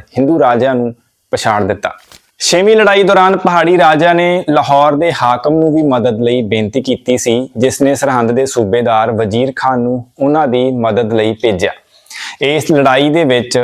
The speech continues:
ਪਹਾੜੀ ਹਿੰਦੂ ਰਾਜਿਆਂ ਅਤੇ ਵਜ਼ੀਰ ਖਾਨ ਦੀਆਂ ਫੌਜਾਂ ਨੂੰ ਸਫਲਤਾ ਨਾ ਮਿਲ ਸਕੀ।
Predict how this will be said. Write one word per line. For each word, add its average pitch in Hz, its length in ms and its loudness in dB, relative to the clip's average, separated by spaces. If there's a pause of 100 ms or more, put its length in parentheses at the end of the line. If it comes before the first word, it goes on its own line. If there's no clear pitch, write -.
(380)
ਪਹਾੜੀ 123 520 2
ਹਿੰਦੂ 139 440 0
ਰਾਜਿਆਂ 123 540 2 (120)
ਅਤੇ 127 220 0
ਵਜ਼ੀਰ 120 460 -2
ਖਾਨ 123 280 -2
ਦੀਆਂ 120 240 -2
ਫੌਜਾਂ 110 460 -2
ਨੂੰ 117 300 -2
ਸਫਲਤਾ 139 840 -2
ਨਾ 120 220 0
ਮਿਲ 107 200 -2
ਸਕੀ। 107 320 -8